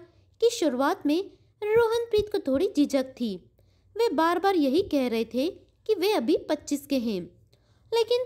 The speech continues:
प्यार तो रोहनप्रीत को भी था और वो ज्यादा देर रुक नहीं पाया। और एक दिन रोहनप्रीत ने अपनी तरफ से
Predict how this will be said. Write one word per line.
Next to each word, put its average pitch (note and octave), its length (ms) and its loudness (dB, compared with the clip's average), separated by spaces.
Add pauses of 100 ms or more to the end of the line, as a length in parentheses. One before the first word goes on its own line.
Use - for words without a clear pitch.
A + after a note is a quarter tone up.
प्यार D4 240 2
तो G4 160 -2
रोहनप्रीत C#4+ 640 0
को C4+ 100 -2
भी A#3+ 120 -4
था G3 460 -8 (320)
और C4+ 140 0
वो G4+ 220 2
ज्यादा A#3 280 0
देर D4 360 -2
रुक F4+ 180 -2
नहीं C4+ 200 0
पाया। G#3 480 -2 (640)
और - 120 2
एक E4+ 300 0
दिन F#4 200 2 (480)
रोहनप्रीत A4+ 680 2
ने A#4+ 60 0
अपनी B3+ 340 -4
तरफ C4 280 -2
से D#4 440 -4